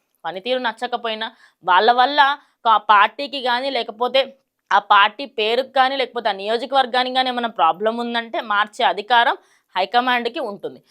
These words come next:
So ఆ అధికారాన్ని అడ్డు పెట్టుకొని "నేను మార్చాలి అనుకుంటున్నా" అని డిమాండ్ చేయడంతో అసలు నీ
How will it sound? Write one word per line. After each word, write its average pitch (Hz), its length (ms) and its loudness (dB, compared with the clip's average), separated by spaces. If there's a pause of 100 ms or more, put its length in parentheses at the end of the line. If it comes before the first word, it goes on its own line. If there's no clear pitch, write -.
(180)
So - 100 -6
ఆ 180 200 6
అధికారాన్ని 339 720 2
అడ్డు 277 240 -2
పెట్టుకొని 285 360 -4
"నేను 262 220 -6
మార్చాలి 247 560 2
అనుకుంటున్నా" 254 560 -6
అని 247 120 -4
డిమాండ్ 214 440 -2
చేయడంతో 220 500 -2 (320)
అసలు 202 280 -2
నీ 220 160 -6